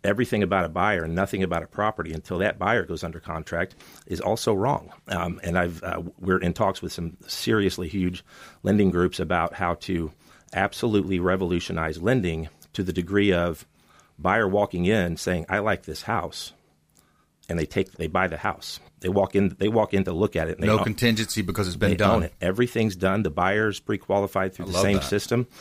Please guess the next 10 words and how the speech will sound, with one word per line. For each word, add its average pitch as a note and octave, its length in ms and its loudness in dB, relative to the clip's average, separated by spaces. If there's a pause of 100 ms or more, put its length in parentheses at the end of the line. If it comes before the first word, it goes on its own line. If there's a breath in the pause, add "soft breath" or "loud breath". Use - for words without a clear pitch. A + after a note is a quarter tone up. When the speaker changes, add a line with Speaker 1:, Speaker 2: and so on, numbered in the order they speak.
(240 loud breath)
Speaker 1:
and, F2 340 2 (100)
uh, F2 200 -4
it's F#2+ 180 -4
almost A2+ 320 4
like A2 140 0
the F#2 80 -2
money G2 380 4
is E2+ 260 -2 (420 loud breath)
set - 300 -2
aside. F2+ 520 0